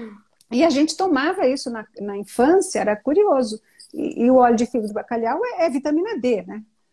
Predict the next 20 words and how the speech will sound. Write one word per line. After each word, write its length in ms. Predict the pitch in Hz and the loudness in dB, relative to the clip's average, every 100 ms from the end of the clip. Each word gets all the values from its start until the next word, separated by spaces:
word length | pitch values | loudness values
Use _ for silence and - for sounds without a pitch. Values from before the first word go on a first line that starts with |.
| _ _ | _ _
É, 420 | 202 196 202 196 | -12 -10 -8 -8
então, 240 | 196 202 233 | -6 -2 0
minha 180 | 262 | 2
mãe 320 | 254 226 330 349 | 2 2 2 2
dava 440 | 233 247 320 208 | 2 2 -2 -6
pra 200 | 196 202 | -10 -10
gente, 1000 | 190 190 208 240 247 214 - 196 185 185 - _ 254 226 | -10 -12 -12 -12 -14 -12 -8 -4 -4 -6 -14 _ -20 -14
é, 640 | 202 208 196 196 190 185 | -14 -12 -10 -8 -6 -4
eu 60 | 185 | -2
lembro 300 | 196 208 226 | -2 -2 0
que 100 | 214 | 0
os 140 | 202 | 0
amigos 340 | 202 202 202 | -2 -4 -6
também 260 | - 202 196 | -6 -6 -4
tomavam, 640 | 214 208 202 220 202 185 185 | -4 -4 -4 -4 -4 -4 -4
tinha 180 | - 202 | -4 -4
um 80 | |
gosto 300 | 185 208 208 233 | 0 0 2 0
horrível, 580 | 208 233 247 202 190 | 4 6 6 4 0
né? 240 | 196 208 | -2 -4